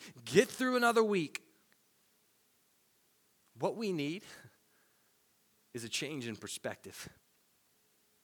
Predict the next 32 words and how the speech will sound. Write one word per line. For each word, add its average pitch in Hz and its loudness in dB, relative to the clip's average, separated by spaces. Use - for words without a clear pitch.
We 147 -2
need 185 4
to 147 2
see 196 2
that 143 -2
despite 170 2
what's 156 -6
going 147 -2
on 151 -4
in 131 -6
front 156 -4
of 180 -4
us, 196 -2
there 180 4
is 160 2
a 151 -2
heavenly 202 0
reality 156 2
that 110 -8
we 180 -10
cannot 165 -6
see. 185 -6
We 202 2
need 220 4
to 190 -2
shift - 0
our 196 6
viewpoint 190 2
from 165 -4
earth 233 4
to 202 -2
heaven. 208 6